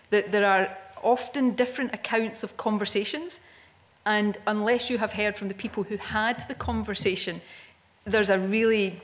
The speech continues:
big hole in the, the picture you're trying to construct. I am not here accusing anybody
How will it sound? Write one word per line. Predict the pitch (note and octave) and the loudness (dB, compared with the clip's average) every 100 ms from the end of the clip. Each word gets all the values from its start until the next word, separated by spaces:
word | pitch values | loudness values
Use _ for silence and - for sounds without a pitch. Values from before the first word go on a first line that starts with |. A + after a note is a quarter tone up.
| - | 0
big | G#3 G3 | 0 0
hole | - A3+ G#3+ G#3+ G3 | -4 -2 2 2 2
in | F#3 F3+ - - | 0 -4 -10 -4
the, | G3 G3+ | -4 -4
the | G3 | -6
picture | - - - | -6 -6 -4
you're | F#3+ F#3 | -4 -4
trying | - F#3+ | -2 -4
to | F#3+ | -6
construct. | G3+ G#3 - A#3 - | -10 -8 -4 -4 -2
I | G#3 | 2
am | B3 C4 | 4 4
not | B3+ - - | 2 0 -4
here | A3 G#3+ G3+ | 0 0 -2
accusing | - A3 G3+ F#3+ - | -6 -4 -2 -4 -2
anybody | G#3+ A3 A#3+ A#3 G3 F3+ | 0 0 0 -2 -2 -4